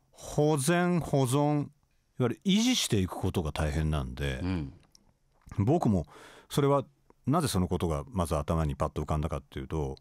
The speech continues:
Speaker 1: いすゞジェミニあるじゃないですか。
Speaker 2: はい。ああね、言ってましたね、前ね。
Speaker 1: うん、ジェミニゼットゼットアールっていう。
Speaker 2: 一番最初にこう乗った
Speaker 1: うん、僕が東京に来て初めて買った車で、
Speaker 2: 車。うんうん。
Speaker 1: まあ、その車が、えー、オーディション、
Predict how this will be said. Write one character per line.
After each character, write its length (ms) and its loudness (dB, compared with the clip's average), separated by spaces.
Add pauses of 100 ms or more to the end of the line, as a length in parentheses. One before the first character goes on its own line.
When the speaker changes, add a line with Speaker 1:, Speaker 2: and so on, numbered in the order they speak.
(440)
Speaker 1:
い 40 0
す 120 2
ゞ 140 2
ジ 120 2
ェ 20 4
ミ 100 2
ニ 80 2
あ 80 0
る 80 -4
じ 60 -4
ゃ 20 -4
な 60 -6
い 40 -6
で 40 -8
す 80 -14
か。 100 -2
Speaker 2:
は 140 0
い。 20 -6 (160)
あ 200 2
あ 40 2
ね、 320 -2
言 100 -10
っ 20 -12
て 40 -4
ま 80 -2
し 40 -6
た 60 -6
ね、 60 -6
前 160 -8
ね。 100 -2
Speaker 1:
う 180 2
ん、 40 0
ジ 100 2
ェ 40 2
ミ 100 4
ニ 340 -2
ゼ 120 0
ッ 20 -8
ト 100 -4
ゼ 100 0
ッ 20 2
ト 140 -2
ア 40 2
ー 40 2
ル 40 0
っ 40 -4
て 20 -4
い 20 -4
う。 40 -4
Speaker 2:
一 40 -6
番 120 -2
最 140 -4
初 120 -2
に 40 -8
こ 120 -6
う 20 -6
乗 80 -6
っ 40 -10
た 180 -6
Speaker 1:
う 80 2
ん、 100 2
僕 180 0
が 60 4
東 240 0
京 720 0
に 80 0
来 80 -6
て 40 -4
初 180 -2
め 60 2
て 80 -4
買 140 -4
っ 20 -12
た 160 -6
車 360 0
で、 60 -2
Speaker 2:
車。 20 -2
う 60 -2
ん 20 -4
う 20 -8
ん。 60 -12 (560)
Speaker 1:
ま 80 2
あ、 20 0
そ 180 2
の 140 4
車 1040 0 (420)
が、 480 0
え 360 -2
ー、 20 -20 (540)
オ 100 4
ー 60 4
デ 60 2
ィ 20 2
シ 100 2
ョ 60 2
ン、 120 -4